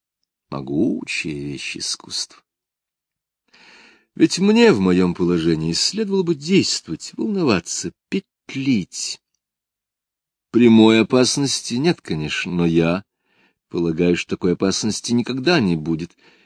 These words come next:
И всё-таки странно. Сиднем сидеть и писать,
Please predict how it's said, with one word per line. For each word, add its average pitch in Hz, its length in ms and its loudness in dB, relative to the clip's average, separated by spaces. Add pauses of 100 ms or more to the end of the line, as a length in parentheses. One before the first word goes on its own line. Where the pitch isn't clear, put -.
(220)
И 113 300 -8
всё-таки - 280 -8
странно. 180 680 -2 (720)
Сиднем 98 540 0
сидеть 107 500 2
и - 20 -14
писать, - 720 -4